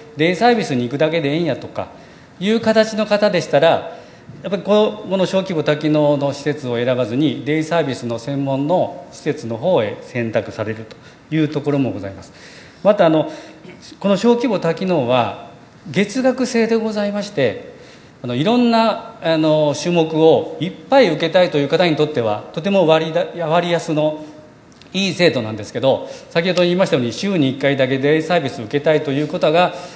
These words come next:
の場合では、その割高になってしまうというようなこともございます。それと、えー、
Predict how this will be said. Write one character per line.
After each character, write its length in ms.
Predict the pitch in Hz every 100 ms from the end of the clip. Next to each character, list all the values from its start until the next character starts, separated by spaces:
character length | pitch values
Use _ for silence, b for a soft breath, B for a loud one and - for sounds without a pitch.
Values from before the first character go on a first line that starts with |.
| B 165
の 280 | 175 185 165
場 120 | 196
合 100 | 185
で 80 | 214
は、 280 | 170 110 B B B B
そ 120 | - 143
の 120 | 127
割 200 | 151 160
高 200 | 151 151
に 300 | 139 131 139 - -
な 140 | 139 139
っ 60 |
て 80 | 143
し 120 | 135
ま 120 | 139 131
う 80 |
と 80 | 127
い 20 | - - -
う 20 | 196
よ 60 |
う 20 |
な 100 | 208
こ 140 | 147 165
と 100 | 160
も 140 | 139
ご 120 | 107
ざ 120 | 101 101
い 40 |
ま 120 | 101
す。 120 | - - B B B B B -
そ 120 | 202
れ 100 | 208
と、 320 | 226 185 B B B -
え 1160 | 156 139 127 123 113 110 104 104 104 107 113 117
ー、 40 | -